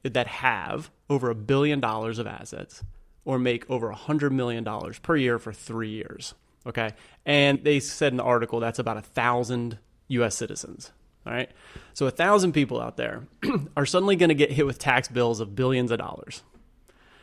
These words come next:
What are you gonna do, Matt, <laughs> if you have a few billion and you're like, "Geez, this tax bill is gonna cost me five hundred million dollars. I think I'm gonna spend quite a bit of money trying to figure out how to not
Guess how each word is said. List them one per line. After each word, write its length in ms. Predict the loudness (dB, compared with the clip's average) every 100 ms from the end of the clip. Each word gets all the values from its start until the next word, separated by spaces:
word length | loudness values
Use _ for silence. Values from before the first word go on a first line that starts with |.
| _ _ _
What 180 | 6 8
are 40 | 8
you 120 | 6
gonna 200 | 4 4
do, 240 | 4 4
Matt, 280 | 2 2 2
<laughs> 460 | 0 0 -4 -6 -8
if 140 | -4
you 100 | -4
have 340 | -2 2 2 2
a 60 |
few 220 | -2 -2
billion 500 | 4 4 4 2 -4 -8 -14 _ _ _ 2
and 480 | 6 8 8 8 8
you're 120 | 8
like, 240 | 8 6
"Geez, 360 | 6 6 4 2
this 140 | -2 0
tax 280 | 0 0
bill 200 | 0 0
is 80 | 2
gonna 200 | 0 -2
cost 260 | 0 -2 -2
me 80 | -8
five 340 | -2 0 2
hundred 160 | 2 2
million 320 | 4 4 4
dollars. 580 | 4 4 4 0 -8 -12 _ _ _ _ -8
I 100 | -4
think 180 | 0 2
I'm 80 | 4
gonna 180 | 2
spend 560 | 2 0 0 0 -2 -4 -14 _ _ -20 _
quite 360 | -12 -2 2 4
a 60 | 4
bit 140 | 4
of 80 | 2
money 260 | 4 2
trying 240 | 2 0 0
to 60 | 0
figure 240 | 0 2
out 120 | 0
how 400 | -4 -2 0 2 0
to 240 | -2 -2
not 380 | -2 -4 -4